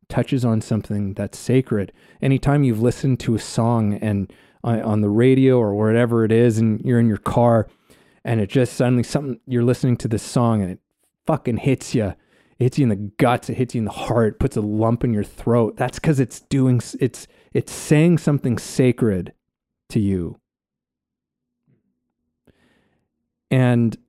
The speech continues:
that's when we're, to me, when it's starting to build connection, right? There's a, there's a connection that's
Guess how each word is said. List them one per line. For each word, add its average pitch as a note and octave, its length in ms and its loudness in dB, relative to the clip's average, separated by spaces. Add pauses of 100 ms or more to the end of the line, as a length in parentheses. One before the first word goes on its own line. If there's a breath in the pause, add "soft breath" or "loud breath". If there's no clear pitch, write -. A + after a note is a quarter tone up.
that's C#3 540 0
when C#3 180 2
we're, A#2 280 0 (340)
to C#3 100 2
me, C#3 220 6
when C3+ 200 4
it's A2 140 -2
starting A#2 320 0
to - 100 -2
build A2 500 2 (680)
connection, G#2+ 800 -2 (600)
right? A2 280 -2
There's A#2 240 0
a, A2+ 140 0
there's A#2 240 -2
a A#2 40 -2
connection A#2+ 640 -2
that's G#2+ 360 -2